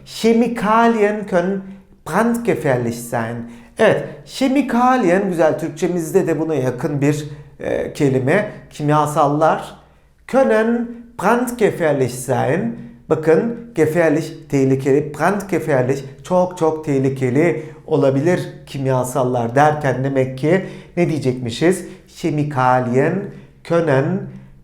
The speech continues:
brandgefährlich sein. Tıpkı yukarıda olduğu gibi sollen sein. Bakın burada da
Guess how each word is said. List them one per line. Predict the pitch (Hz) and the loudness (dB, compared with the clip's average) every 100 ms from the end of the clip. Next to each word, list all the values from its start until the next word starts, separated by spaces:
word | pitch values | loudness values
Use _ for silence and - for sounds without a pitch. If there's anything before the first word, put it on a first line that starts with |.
| - | -2
brandgefährlich | 170 220 226 180 - 135 117 117 165 196 - - - - _ - | 2 2 0 0 2 0 2 4 4 2 -2 -12 -20 -20 _ -10
sein. | 135 127 135 123 143 185 - - - | -6 2 2 4 2 -2 -6 -12 -8
Tıpkı | 233 - | -4 0
yukarıda | 220 196 170 156 | 0 4 2 4
olduğu | 165 151 170 190 | 4 4 2 0
gibi | 143 147 160 208 - | 0 0 0 -4 -10
sollen | 131 135 175 180 156 | 0 2 4 2 0
sein. | 127 127 147 | -2 -2 -2
Bakın | 156 156 143 | -2 -4 -4
burada | 143 139 165 | -2 0 2
da | 135 165 | 2 2